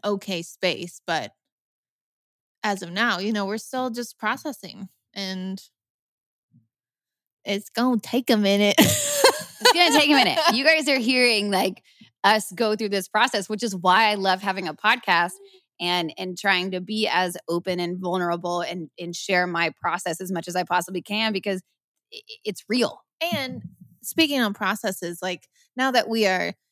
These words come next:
Speaker 1: individually processing our own stuff, it's like before we had to process everyone's stuff at the same time, and we had to process it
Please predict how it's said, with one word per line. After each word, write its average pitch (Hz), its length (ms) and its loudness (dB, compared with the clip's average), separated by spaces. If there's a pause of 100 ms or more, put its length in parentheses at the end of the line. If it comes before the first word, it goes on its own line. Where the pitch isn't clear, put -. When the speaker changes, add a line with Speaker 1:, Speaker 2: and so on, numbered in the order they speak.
(160)
Speaker 1:
individually 202 1080 0
processing 202 600 -4
our 185 140 -2
own 180 200 -4
stuff, 180 420 -2
it's 202 200 -6
like 185 240 -2
before 226 440 2
we 202 120 2
had 196 140 -2
to 170 60 -4
process 190 760 0 (440)
everyone's 220 440 4
stuff 190 220 2
at 202 80 -10
the - 60 -12
same 190 260 -4
time, 214 340 2
and 180 100 -2
we 180 60 0
had 175 80 0
to 185 60 -10
process 202 500 -2
it 175 180 0